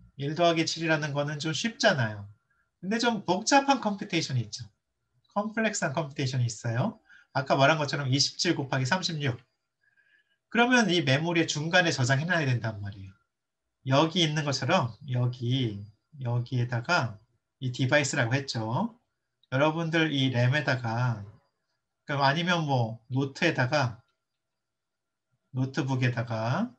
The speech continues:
노트북에다가 여기다가 저장해놔야 되지, 이렇게. 끄적끄적 해놔야 되죠? 어, 그 다음에 다음 스텝 더하기로 더 쉬운 단계로 하잖아요. 그쵸? 어, 그런 식으로 하는 게 컴퓨테이션이에요.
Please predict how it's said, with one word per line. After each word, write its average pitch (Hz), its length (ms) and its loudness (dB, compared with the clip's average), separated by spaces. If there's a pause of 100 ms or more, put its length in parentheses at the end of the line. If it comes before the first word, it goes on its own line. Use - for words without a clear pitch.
(400)
노트북에다가 127 880 -2
여기다가 120 600 -2 (300)
저장해놔야 180 600 4
되지, 117 240 -2
이렇게. - 260 -16 (400)
끄적끄적 185 500 0
해놔야 175 320 2
되죠? 127 400 0 (540)
어, 110 340 -6
그 165 120 0
다음에 240 640 4
다음 139 260 4
스텝 151 340 -2
더하기로 123 720 2 (360)
더 123 160 2
쉬운 202 360 2
단계로 139 360 2
하잖아요. 135 480 0 (840)
그쵸? 143 400 -4 (480)
어, 120 300 -8
그런 262 220 0
식으로 214 280 0
하는 139 140 0
게 123 100 2
컴퓨테이션이에요. 123 760 -8